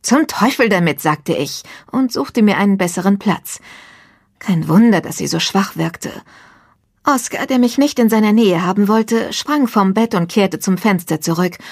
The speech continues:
wo er das Geschehen aus sicherem Abstand beobachten konnte. „Komm, lass es uns tun.“ „Rose.“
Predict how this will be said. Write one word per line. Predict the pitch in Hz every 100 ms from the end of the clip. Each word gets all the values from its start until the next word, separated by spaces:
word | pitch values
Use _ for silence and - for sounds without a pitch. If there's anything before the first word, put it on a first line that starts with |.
| - -
wo | - 254
er | 226
das | 202 185
Geschehen | 165 - 208 190
aus | 156
sicherem | 220 220 170 175
Abstand | 190 196 - 160
beobachten | 175 - 196 147 - 147
konnte. | - 156 156 - - _ _ _ _ _ _ _ _ _ _ _ _
„Komm, | - - 170 151 147 - _ _ _
lass | 240 247 247
es | 208 202
uns | 196 185 -
tun.“ | - 185 160 131 - - - _ _ _ _ _ _ _ _ - -
„Rose.“ | 247 262 269 247 220 - -